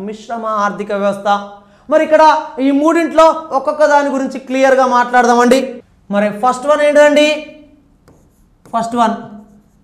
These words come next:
పెట్టుబడిదారీ ఆర్థిక వ్యవస్థ అండి. పెట్టుబడిదారీ ఆర్థిక వ్యవస్థ, పెట్టుబడిదారీ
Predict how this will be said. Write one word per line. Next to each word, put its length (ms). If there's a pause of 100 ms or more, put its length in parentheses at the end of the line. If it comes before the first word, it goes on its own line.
(200)
పెట్టుబడిదారీ 960 (260)
ఆర్థిక 360 (140)
వ్యవస్థ 340 (120)
అండి. 180 (800)
పెట్టుబడిదారీ 880 (760)
ఆర్థిక 580 (160)
వ్యవస్థ, 440 (1700)
పెట్టుబడిదారీ 800